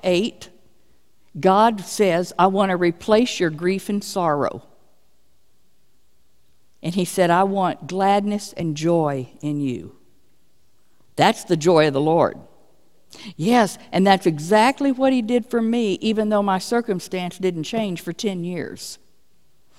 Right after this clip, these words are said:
After he, th-, we had the Roto-Rooter session for weeks, and then the grief and the sorrow,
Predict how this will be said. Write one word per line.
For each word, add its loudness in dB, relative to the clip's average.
After 2
he, -6
th-, -10
we 2
had 2
the 4
Roto-Rooter 6
session 0
for -4
weeks, -2
and 0
then 2
the 2
grief 0
and 0
the -2
sorrow, 0